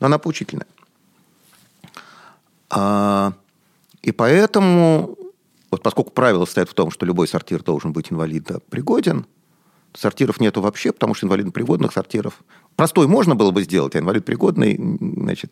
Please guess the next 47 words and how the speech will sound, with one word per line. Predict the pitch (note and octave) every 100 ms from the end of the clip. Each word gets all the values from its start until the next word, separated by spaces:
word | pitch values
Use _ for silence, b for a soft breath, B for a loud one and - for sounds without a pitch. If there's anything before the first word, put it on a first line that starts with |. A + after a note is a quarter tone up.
| -
технически | - B2+ - F2+
не |
получается. | - - - - -
Там, | -
ну, | E3 D3
втиснуть | - A#2 - -
некуда. | - - - _ b b b b b b b b b _ _ _ _ _ _
А, | E2+ F2+
это | C3 D#3+
где-то | D3+ C3
вот, | A2
когда | - F#2
я | D#2+
там | -
в |
первый | A2 F2
раз | D#2
в | -
Нью-Йорке | D2 A1 -
был, | A#2+ E3+ D3+ A#2
значит, | F#2 - D3+ - - b b b b b
и | B2
я | F#3+
такой | - -
ходил, | E3 C3+ F#3 D3+
думал: | C#3+ C3
«Во, | F#2+ C3+ D3+ G#2+
уроды, | A#2+ A#2+ F#2
да, | E2 G#2+ B2+
так | G2+
сказать, | - D#2+ D2 -
э, |
ну, | - - - - - - - - - F#2+ F#2 - - -
как | - -
придумали | G2 F#2+ G2
какое-то | F#2 F#2 -
правило, | D3+ E3+ G#2 F2+
да, | G#2+ F#2+ D#2+
так | -
сказать, | - D#2
ну, | F#2
нормальному | D2+ D#2 E2 E2 G#2 B2+
человеку | - -
в |
сортир | F#2+ - -
негде | - -
сходить». | - -